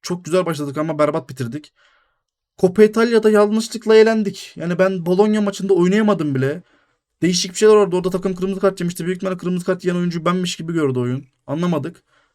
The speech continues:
Müsabakalarda da grup aşamasında elendik. Abi Sociedad'a gidemiyoruz. Tigres'e gidebiliyoruz eyvallah ama Tigres kim de ben oraya gideceğim. Palermo'ya gidebiliyorum.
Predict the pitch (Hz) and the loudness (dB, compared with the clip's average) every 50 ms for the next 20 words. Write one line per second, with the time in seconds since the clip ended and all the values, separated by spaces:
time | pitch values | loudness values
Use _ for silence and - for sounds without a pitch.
0 | _ _ _ _ _ _ _ _ _ 170 170 - 185 175 180 185 180 180 175 160 | _ _ _ _ _ _ _ _ _ -10 -2 -2 -2 -2 0 0 0 0 0 -2
1 | 160 180 165 156 165 170 175 170 - 170 160 151 - - 160 160 160 147 147 131 | -6 -6 -6 -4 -6 -4 -4 -4 -4 -4 -6 -8 -8 -6 -6 -4 -2 -2 -2 -2
2 | 135 135 - - _ _ _ _ _ _ _ - 127 143 147 147 135 113 117 - | -2 -6 -8 -16 _ _ _ _ _ _ _ -2 -2 0 0 0 0 0 -2 -6
3 | - 135 131 165 160 156 151 170 156 147 143 156 151 139 113 104 - - - - | -10 -8 -6 -4 -4 -4 -4 -6 -6 -2 -2 0 0 0 -2 -4 -6 -12 -14 -14
4 | - _ _ _ _ _ _ _ _ _ _ _ _ _ _ _ 147 165 175 170 | -16 _ _ _ _ _ _ _ _ _ _ _ _ _ _ _ -4 -2 -2 -2
5 | 175 160 151 147 160 151 156 170 170 147 135 143 151 160 160 160 156 147 131 139 | -2 -4 -2 -2 -2 -2 0 0 -2 -2 -2 -2 -2 0 0 0 0 0 0 0
6 | 151 165 156 127 - 139 147 165 160 - - - - - - - 180 175 160 147 | -2 -2 -4 -6 -6 -6 -4 -4 -4 -6 -10 -14 -12 -10 -4 -2 0 0 0 0
7 | 147 127 127 123 117 117 117 107 - _ - 110 104 - - 147 143 160 170 175 | 0 0 0 0 0 -2 -4 -6 -10 _ -14 -14 -14 -6 -4 0 0 0 0 0
8 | 170 170 156 147 165 165 165 170 170 160 156 180 - | -4 -6 -6 -6 -6 -6 -2 -2 -2 -2 -2 -6 -8